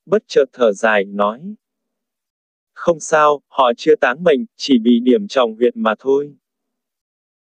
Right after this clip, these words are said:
Hai tay đưa lên tợ làn điện vỗ một người ba cái,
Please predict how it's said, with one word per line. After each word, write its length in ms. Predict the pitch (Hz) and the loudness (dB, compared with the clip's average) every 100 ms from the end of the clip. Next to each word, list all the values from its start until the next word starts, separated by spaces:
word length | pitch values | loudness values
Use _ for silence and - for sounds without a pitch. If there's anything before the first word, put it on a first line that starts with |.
| _ | _
Hai 260 | - 151 147 | -2 0 2
tay 280 | 156 156 | 2 2
đưa 180 | 143 147 | 4 2
lên 240 | 143 143 135 | 4 2 2
tợ 200 | 127 107 | 0 2
làn 260 | 107 107 107 | 0 0 2
điện 240 | 120 110 | 0 2
vỗ 220 | 113 139 180 | 0 0 2
một 160 | 135 | 0
người 280 | 123 120 110 | 2 2 2
ba 160 | 120 139 | 0 -2
cái, 340 | 131 120 | -2 -2